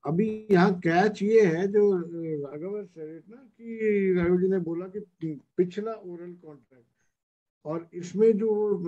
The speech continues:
when he is talking of, अ, जो आप example दे रहे हो Proviso four का, उसमें लिखा हो distinct subsequent oral contract,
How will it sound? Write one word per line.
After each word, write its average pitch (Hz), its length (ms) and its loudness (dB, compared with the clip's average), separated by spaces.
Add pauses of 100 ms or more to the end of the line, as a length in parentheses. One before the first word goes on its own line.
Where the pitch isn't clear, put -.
(220)
when 190 140 2
he 202 140 2
is 180 180 -12
talking 202 340 -4
of, 190 240 2
अ, 170 600 -4 (360)
जो 147 160 -4
आप 170 280 0
example 170 440 0
दे 185 120 4
रहे 185 160 2
हो 180 60 -6
Proviso 160 540 2
four 185 280 2
का, 165 460 -6 (340)
उसमें 190 260 2
लिखा 202 180 6
हो 233 80 6
distinct 190 540 0
subsequent 226 680 -2
oral 185 360 6
contract, 143 540 -6